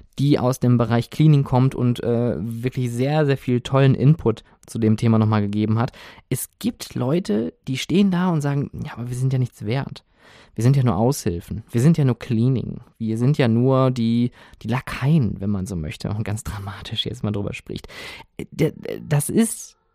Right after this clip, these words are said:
der Grundstein. Das ist das Fundament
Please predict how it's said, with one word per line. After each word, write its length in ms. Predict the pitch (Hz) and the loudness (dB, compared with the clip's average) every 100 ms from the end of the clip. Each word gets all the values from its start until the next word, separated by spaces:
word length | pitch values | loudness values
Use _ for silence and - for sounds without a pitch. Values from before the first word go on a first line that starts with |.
| _ | _
der 560 | - 147 160 165 170 - _ _ _ _ _ _ _ - 139 | 0 2 4 2 0 -6 _ _ _ _ _ _ _ -18 -10
Grundstein. 1000 | 131 143 240 277 - - 104 92 92 - _ - | 2 8 8 6 -2 -2 0 0 -4 -8 _ -6
Das 140 | 110 | -4
ist 160 | - 160 | -2 -2
das 140 | - | 0
Fundament 800 | - 160 143 135 127 156 269 - | 4 6 6 4 4 4 4 0